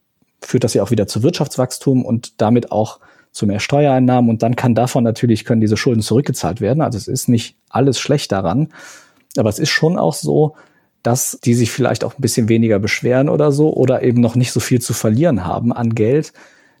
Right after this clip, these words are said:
dass die junge Generation tatsächlich ein bisschen untergeht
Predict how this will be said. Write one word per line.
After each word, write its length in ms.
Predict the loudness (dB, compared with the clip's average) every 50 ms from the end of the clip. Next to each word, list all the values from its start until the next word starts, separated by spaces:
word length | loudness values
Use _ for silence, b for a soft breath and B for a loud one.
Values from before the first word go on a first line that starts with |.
| b
dass 180 | -2 -2 -2 0
die 120 | 0 2
junge 180 | 2 4 4 4
Generation 560 | 4 2 2 2 0 -2 -2 0 0 0 2
tatsächlich 800 | 2 -2 -2 0 -2 -2 0 2 2 2 2 0 -4 -14 _ _ _ _ _ _ _ _ _ _ _ -6 -6
ein 80 | -2
bisschen 340 | 0 0 -2 0 0 0 2
untergeht 680 | 4 2 2 2 2 -2 -2 0 -2 -2 -2 -6 -10